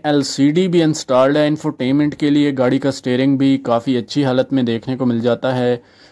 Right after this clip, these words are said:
गाड़ी की ट्रांसमिशन की बात करते हैं तो गाड़ी ऑटोमेटिक ट्रांसमिशन में है। अगर गाड़ी के इंजन कैपेसिटी की बात की जाए तो ये गाड़ी अठारह सौ सीसी में आती है।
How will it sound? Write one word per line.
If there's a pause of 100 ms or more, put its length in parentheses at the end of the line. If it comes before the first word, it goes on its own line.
(400)
गाड़ी
की
ट्रांसमिशन
की
बात
करते
हैं
तो
गाड़ी
ऑटोमेटिक
ट्रांसमिशन
में
है।
अगर (460)
गाड़ी
के
इंजन
कैपेसिटी
की
बात
की
जाए
तो (120)
ये
गाड़ी (920)
अठारह
सौ
सीसी (120)
में
आती
है।